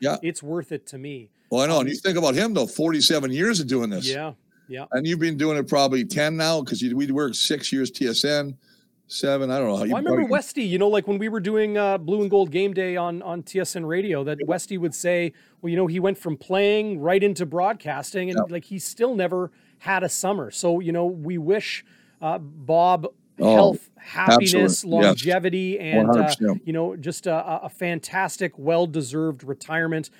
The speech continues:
Speaker 2: You know, being such a humble guy and, and not wanting that praise.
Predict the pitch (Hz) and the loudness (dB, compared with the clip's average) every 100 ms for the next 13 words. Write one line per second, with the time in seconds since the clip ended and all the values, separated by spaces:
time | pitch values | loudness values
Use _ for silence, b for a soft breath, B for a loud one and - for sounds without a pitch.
0 | b b 160 131 175 196 208 - 165 185 | b b -2 0 -2 -2 -4 -6 -6 -4
1 | 170 170 147 147 151 160 156 151 139 143 | 0 0 0 0 2 2 -2 -4 -6 -2
2 | 170 151 156 165 156 139 - 151 151 170 | -2 -2 -4 -2 -4 -4 -6 -4 -2 -2
3 | 190 | -4